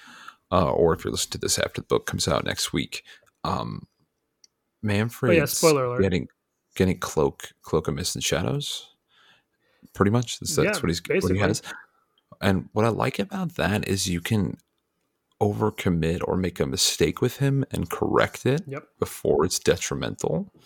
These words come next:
Speaker 1: Uh, the only things that are gonna be able to get around that are things that have always strikes first, and it's their turn.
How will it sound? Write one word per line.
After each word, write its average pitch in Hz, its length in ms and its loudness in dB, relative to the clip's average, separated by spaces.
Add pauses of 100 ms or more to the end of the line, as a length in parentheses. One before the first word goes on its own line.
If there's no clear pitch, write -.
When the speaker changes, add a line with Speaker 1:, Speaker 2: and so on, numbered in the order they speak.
(520)
Speaker 1:
Uh, 76 220 2
the 73 140 -2
only 98 200 4
things 95 240 0
that 80 120 4
are 78 40 0
gonna 85 120 0
be 73 180 -6
able - 160 -4
to - 160 -10
get - 200 -2
around 90 340 -2
that 143 200 -2
are 101 100 -4
things 82 280 -4
that 113 140 -2
have - 160 -4
always 80 220 0
strikes - 360 -2
first, - 420 0
and 82 120 -4
it's - 160 -4
their - 240 -2
turn. - 340 -8